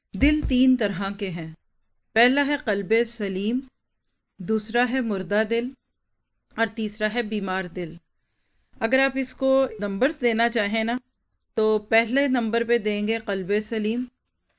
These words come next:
दूसरे number पे देंगे बीमार दिल, फिर देंगे मुर्दा दिल। क्योंकि दिल सलामत हो तो बिल्कुल सेहतमंद है, फिर वो बीमार हो जाता है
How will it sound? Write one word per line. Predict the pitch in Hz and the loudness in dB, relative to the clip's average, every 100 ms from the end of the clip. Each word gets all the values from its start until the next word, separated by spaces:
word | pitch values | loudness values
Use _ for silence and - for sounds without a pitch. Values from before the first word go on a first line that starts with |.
| _ - | _ -12
दूसरे | 170 190 262 254 302 | -8 0 0 0 0
number | 285 240 233 247 | 2 2 0 0
पे | 254 | 0
देंगे | 214 214 220 269 | 0 0 0 -2
बीमार | 226 208 190 196 208 | -2 -4 -2 -4 -4
दिल, | 180 175 151 _ _ _ _ _ _ _ - | -4 -6 -8 _ _ _ _ _ _ _ -2
फिर | 277 269 | 0 2
देंगे | 208 196 196 | 0 -2 -2
मुर्दा | 202 185 165 180 | -4 -4 -4 -6
दिल। | 165 170 165 _ _ _ _ _ _ _ | -6 -10 -14 _ _ _ _ _ _ _
क्योंकि | 240 247 254 247 - _ - | -2 2 2 0 -4 _ 2
दिल | 254 269 | 2 2
सलामत | 254 226 196 202 240 240 | 0 2 2 0 -2 0
हो | 247 262 262 _ _ _ _ _ 196 | 0 0 -4 _ _ _ _ _ -8
तो | 170 | -6
बिल्कुल | 170 160 196 | -6 -4 -4
सेहतमंद | 202 202 220 214 220 220 220 | -2 -2 -2 -2 -2 -2 -4
है, | 214 - _ _ _ _ _ _ | -6 -14 _ _ _ _ _ _
फिर | 254 262 | 0 2
वो | 262 | 2
बीमार | 233 233 202 214 | 0 0 2 0
हो | 233 240 | 2 2
जाता | 240 233 233 240 | 2 0 0 -6
है | 233 | -6